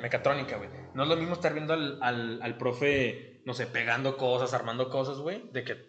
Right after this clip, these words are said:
pues, lo hago con la calidad. Muchos profes tienen su calidad como en ciento cuarenta p, güey, y se ve todo borroso y no pon-, no puedes poner atención, a que tú lo estuvieras haciendo en el laboratorio y que tú estuvieras moviendo todo,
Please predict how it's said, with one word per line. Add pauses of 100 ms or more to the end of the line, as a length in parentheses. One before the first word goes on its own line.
(140)
pues,
lo
hago
con
la
calidad. (200)
Muchos
profes
tienen
su
calidad
como
en
ciento
cuarenta
p,
güey,
y
se
ve
todo
borroso
y
no
pon-,
no
puedes
poner
atención, (400)
a
que
tú
lo
estuvieras
haciendo
en
el
laboratorio
y
que
tú
estuvieras
moviendo
todo,